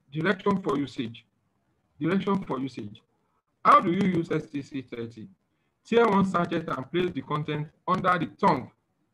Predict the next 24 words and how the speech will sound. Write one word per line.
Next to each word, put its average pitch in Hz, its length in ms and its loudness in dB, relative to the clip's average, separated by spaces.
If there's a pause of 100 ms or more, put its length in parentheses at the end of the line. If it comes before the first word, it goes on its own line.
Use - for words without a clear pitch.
(500)
Wait 226 340 6
until 156 440 0
it 143 240 -6
fully 185 440 -6 (180)
dissolves. 131 640 -2 (800)
We've 156 180 0
talked 196 280 4
about 160 300 2
this 156 200 -4
last 147 360 -2
week. 147 340 -6 (600)
Under 233 320 4
the 170 100 -2 (160)
tongue, 180 180 2
we 151 80 0
mean 165 260 -2
the 156 120 0
space 247 300 2
between 226 760 2 (440)
your 156 360 4
tongue, 202 560 4 (540)
the 156 100 2
lower 202 280 6
jaw, 175 560 4